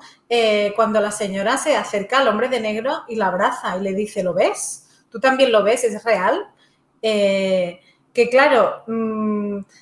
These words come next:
hasta, hasta ahí nos estaban diciendo que los out-, outliers eran los únicos que estaban tomando conciencia, que estaban viendo la torre y, mm, bueno, que, que iban a su rollo.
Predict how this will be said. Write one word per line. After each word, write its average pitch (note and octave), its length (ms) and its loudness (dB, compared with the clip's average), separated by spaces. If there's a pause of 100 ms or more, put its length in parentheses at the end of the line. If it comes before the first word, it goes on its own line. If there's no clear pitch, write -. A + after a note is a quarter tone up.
(360)
hasta, A#3 840 2
hasta B3+ 280 2
ahí E4+ 240 4
nos C#4 140 0
estaban C#4 320 2
diciendo C#4 420 0
que A#3 100 2
los G#3+ 180 0
out-, G#3 280 0
outliers B3 640 2
eran A3+ 240 -2
los G3+ 220 2
únicos B3 520 -2
que - 80 -10
estaban G3 320 -4
tomando F#3+ 380 -6
conciencia, B3 760 -2 (300)
que - 80 -8
estaban A3 320 2
viendo G#3+ 280 2
la A#3+ 180 4
torre A3+ 440 4 (480)
y, A#3+ 520 0
mm, G3 600 -4 (380)
bueno, A3 380 0
que, F3+ 320 -2
que A3+ 100 0
iban C4+ 200 4
a A3+ 60 -2
su G#3 160 -2
rollo. E3+ 440 -4